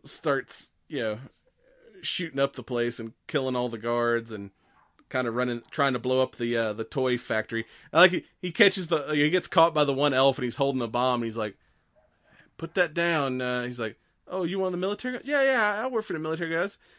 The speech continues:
And he's like, "Ah, really?" And then just, like, strips the bomb in, like, seconds. <laughs> He's like, "You,"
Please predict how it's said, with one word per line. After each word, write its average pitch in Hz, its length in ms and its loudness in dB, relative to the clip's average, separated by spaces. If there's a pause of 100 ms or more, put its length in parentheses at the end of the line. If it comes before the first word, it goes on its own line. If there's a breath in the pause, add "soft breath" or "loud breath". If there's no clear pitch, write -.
(120)
And 151 60 -6
he's 151 100 -2
like, 156 120 -4
"Ah, 226 260 4
really?" 185 280 4
And 139 100 2
then 147 60 2
just, 139 100 -6
like, 147 140 0
strips - 480 0
the 151 120 -2
bomb 131 340 2
in, 127 80 -2
like, 117 160 -4
seconds. 156 600 0
<laughs> - 1500 2
He's 143 120 -2
like, 143 120 -4
"You," 202 200 -6